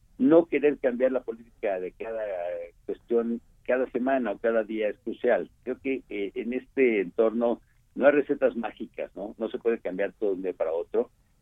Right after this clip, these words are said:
En la medida que, eh, se vaya fomentando esta confianza en inversión, se vaya entendiendo que los cambios se tienen que dar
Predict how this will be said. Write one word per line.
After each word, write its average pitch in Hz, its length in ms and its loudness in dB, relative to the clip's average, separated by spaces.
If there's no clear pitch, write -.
En 110 160 0
la 110 100 2
medida 131 600 0
que, 95 300 0
eh, 87 460 -6
se 104 100 0
vaya 110 360 -2
fomentando 110 680 -2
esta - 180 -6
confianza - 520 -10
en 95 80 -4
inversión, 101 640 -2
se 110 100 4
vaya 113 140 6
entendiendo 104 520 -2
que 92 80 -10
los 85 140 -12
cambios 104 320 -2
se 95 80 -8
tienen 98 260 -6
que 95 120 0
dar 95 240 2